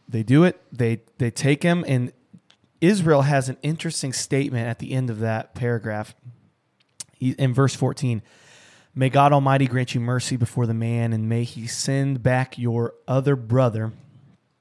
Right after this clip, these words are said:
and Benjamin. And as for me, I am bereaved of my children." I am bereaved.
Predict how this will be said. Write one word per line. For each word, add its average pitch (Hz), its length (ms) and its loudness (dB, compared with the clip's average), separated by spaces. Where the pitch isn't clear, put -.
and 123 400 0
Benjamin. 110 520 0
And 123 160 -4
as 147 400 -2
for 151 140 0
me, 127 480 0
I 135 160 2
am 135 180 2
bereaved 131 760 2
of 120 220 0
my 110 300 -4
children." - 680 -10
I 117 200 -2
am 107 360 -4
bereaved. 104 800 -8